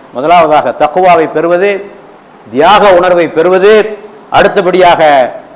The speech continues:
உலக சகோதரத்துவத்தை பெறுவது, ஏகத்துவ உணர்வை பெறுவது, இதுதான் ஹஜ்ஜுடைய தலையாய நோக்கம் என்பதையும், பின்னர் சொல்லிய கருத்து, இந்த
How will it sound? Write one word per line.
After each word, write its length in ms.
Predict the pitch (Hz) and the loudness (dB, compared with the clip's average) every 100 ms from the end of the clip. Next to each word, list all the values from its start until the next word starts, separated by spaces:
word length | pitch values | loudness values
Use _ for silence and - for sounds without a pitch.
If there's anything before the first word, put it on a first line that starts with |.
| - - - - | -20 -20 -20 -8
உலக 280 | 127 202 208 | 0 2 2
சகோதரத்துவத்தை 880 | - 147 175 196 190 180 170 165 151 | 2 0 0 0 -2 -2 -4 -4 -2
பெறுவது, 480 | 165 196 202 220 | 0 0 2 2
ஏகத்துவ 560 | 220 151 214 226 220 196 | 2 2 2 0 2 2
உணர்வை 300 | 185 185 180 | 2 2 0
பெறுவது, 360 | 147 175 196 208 | 2 2 4 2
இதுதான் 300 | 165 196 190 | 2 2 0
ஹஜ்ஜுடைய 480 | 151 160 165 160 135 - - | -2 0 2 0 -2 -8 -6
தலையாய 340 | 127 165 170 | 0 2 2
நோக்கம் 500 | 151 151 170 160 139 - - | 2 0 -2 -2 -6 -10 -8
என்பதையும், 560 | 143 156 151 170 - - - - | -2 0 2 0 -2 -12 -20 -10
பின்னர் 320 | 147 185 190 | -6 0 0
சொல்லிய 300 | 156 170 165 | 0 0 0
கருத்து, 400 | 135 151 156 151 147 | 2 0 0 -4 -6
இந்த 440 | 151 156 143 120 | -4 -2 -2 -2